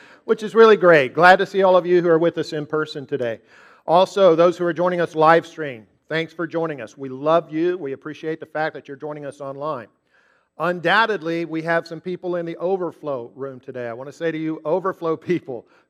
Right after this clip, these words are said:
thank you. I know it's not quite the same as being here live. I appreciate you willing to flow on over into that room. And what that probably means is leadership this week will be talking about adding a second service now.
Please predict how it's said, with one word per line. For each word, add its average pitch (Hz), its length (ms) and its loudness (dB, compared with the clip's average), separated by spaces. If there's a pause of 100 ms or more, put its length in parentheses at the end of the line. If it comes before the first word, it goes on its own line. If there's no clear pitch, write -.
thank 175 320 -2
you. 202 180 -2
I 160 100 4
know 156 220 0
it's 170 180 -2
not 180 260 -2
quite 202 300 -2
the 175 100 -8
same 190 500 -8
as 147 320 -6
being 165 220 -10
here 151 200 -6
live. 160 540 2
I - 20 -10
appreciate 180 600 -6
you 139 200 -14 (300)
willing 165 300 -4
to 151 220 -10
flow 160 240 -2
on 160 160 -2
over 170 240 -2
into 170 160 -4
that 143 260 -2
room. 226 420 -8 (460)
And 170 420 -6
what 202 140 -4
that 202 160 0
probably 214 540 -2
means 165 420 -10
is 156 340 -4
leadership 180 540 -6
this 175 180 -12
week 170 240 -10
will 151 100 -10
be 135 120 -12
talking 156 460 -6
about 139 280 -2
adding 139 300 -6
a 131 60 -12
second 143 400 -12
service 127 420 -16
now. 110 220 -20